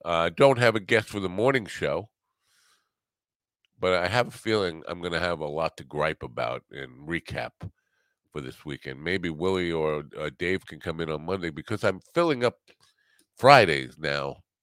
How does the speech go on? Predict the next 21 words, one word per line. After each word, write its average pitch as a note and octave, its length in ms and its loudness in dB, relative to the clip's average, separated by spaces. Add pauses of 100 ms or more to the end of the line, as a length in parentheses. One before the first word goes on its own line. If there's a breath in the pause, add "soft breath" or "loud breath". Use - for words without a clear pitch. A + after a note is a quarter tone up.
(340)
unfortunately. C#2 840 -10 (800)
'Cause - 200 -20 (420)
Friday F2+ 420 -4 (320)
should F2 220 -10
be C#2 140 -6
Dave C#2+ 280 -6
and B1 160 -16
Willie B1 280 -8
day. - 340 -16 (2000)
Yeah, A3 180 -2
and A#2+ 160 -6
Dave C#3 220 0
and G#2 100 -6
Willie G#2+ 240 2
are D#2+ 60 -2
not F2+ 240 -2
a D2+ 60 -4
team, D#2 360 -8
by G1+ 140 -8
the G1+ 100 -18
way. G1+ 240 -16